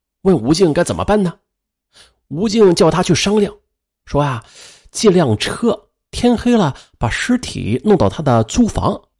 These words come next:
肢解了之后再弄出去烧。马永刚向一个朋友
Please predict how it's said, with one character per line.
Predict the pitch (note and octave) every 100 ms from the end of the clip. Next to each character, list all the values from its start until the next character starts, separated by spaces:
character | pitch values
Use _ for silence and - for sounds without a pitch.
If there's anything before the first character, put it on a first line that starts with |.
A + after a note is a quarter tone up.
| _ -
肢 | - D#4+ D#4
解 | -
了 | E2+ C3+
之 | -
后 | G#3 C#4+ - _ -
再 | E3 A#2
弄 | D3 G#3+
出 | C#3 G#3
去 | -
烧。 | F#2+ - A3 - _ _ _ _ _ _ _ _ _ _ _ _ _ _ - -
马 | D3+ G3+
永 | C4 E3
刚 | C3 G#3
向 | - E3+
一 | G2+
个 | A#2
朋 | - G#2 C#3+
友 | A2 F#2